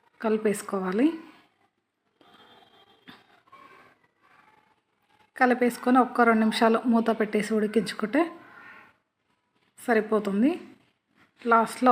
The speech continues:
ఒక్కసారి తీసి కొంచెం కొత్తిమీర వేసుకుంటే కూర టేస్ట్ చాలా బాగుంటుంది. అంతే అండి, మన గోకరకాయ ఎగ్ టొమాటో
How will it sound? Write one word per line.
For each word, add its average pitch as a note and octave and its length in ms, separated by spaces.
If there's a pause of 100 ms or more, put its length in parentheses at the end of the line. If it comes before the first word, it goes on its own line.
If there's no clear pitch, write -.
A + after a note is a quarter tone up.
ఒక్కసారి A3 500 (720)
తీసి A#3+ 360 (680)
కొంచెం B3 360 (960)
కొత్తిమీర B3 480 (100)
వేసుకుంటే A3+ 520 (1700)
కూర B3+ 240 (180)
టేస్ట్ B3 300 (120)
చాలా G#3 280 (100)
బాగుంటుంది. G#3 540 (1700)
అంతే A3 320
అండి, G#3+ 180 (100)
మన A3+ 100 (380)
గోకరకాయ A#3+ 600 (640)
ఎగ్ A#3+ 220 (120)
టొమాటో G#3+ 400